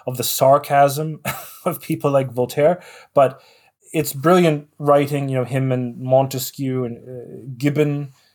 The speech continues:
Hume, you know, it's, it, it, it, e-, even Jefferson. I think that Jefferson as a writer is somewhat overrated, but he,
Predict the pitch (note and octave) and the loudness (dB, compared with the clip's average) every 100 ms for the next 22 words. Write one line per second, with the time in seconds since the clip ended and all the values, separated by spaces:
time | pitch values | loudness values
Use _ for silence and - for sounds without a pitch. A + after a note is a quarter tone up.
0 | - - D#3+ D#3 D3+ D3 D3+ D#3+ C#3 C3 | -14 -2 0 0 0 -2 -6 -4 -2 -2
1 | B2+ _ - - - D3 C#3+ C3+ C3 D3 | -4 _ -20 -20 -6 -4 -4 -6 0 0
2 | D#3 D3+ D3+ D3 - - D#3+ D#3+ E3+ D#3 | 0 -2 0 -4 -8 -18 -12 -4 0 2
3 | D#3 C#3 D#3 D#3 - A2+ A#2 C#3+ B2+ C3 | 0 4 2 2 -2 -4 -4 -4 -6 -4
4 | C3+ B2+ B2 - A#2+ A2 A#2 A#2+ A2+ A#2 | 0 0 -2 -4 -4 -4 -2 0 0 -2
5 | A2 - - - D3+ C3 B2+ C3+ A#2+ A#2 | -6 -10 -12 -4 -2 0 -2 -4 -4 -2
6 | C3 C3 C3+ B2+ A2+ A#2+ | -2 -2 -2 -4 -6 -10